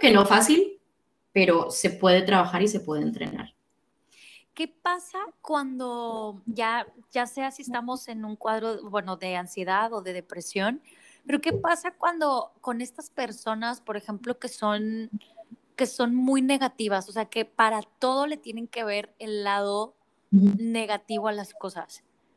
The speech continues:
Speaker 1: Ujú. Pues mira, a mí me pasa lo mismo con estas personas que con los que le ven todo el lado positivo a todo.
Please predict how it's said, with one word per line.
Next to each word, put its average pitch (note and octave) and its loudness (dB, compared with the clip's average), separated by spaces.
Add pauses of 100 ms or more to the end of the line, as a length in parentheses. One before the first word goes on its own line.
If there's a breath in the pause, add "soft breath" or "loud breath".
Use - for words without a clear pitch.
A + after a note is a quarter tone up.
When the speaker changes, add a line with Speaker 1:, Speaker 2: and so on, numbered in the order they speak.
(320)
Speaker 1:
Ujú. A3+ 4 (380 loud breath)
Pues G#3 10
mira, A3 10
a G3 10
mí F#3+ 10
me A3 8
pasa B3 6
lo C4 6
mismo A3+ 8
con G3+ 4
estas B3+ 0
personas B3 0
que G#3+ 2
con G3 4
los F3+ -2
que F#3 -2
le F3 4
ven F3 2
todo A3 8
el A3+ 10
lado G#3+ 8
positivo G#3 2
a G3+ 2
todo. D3 0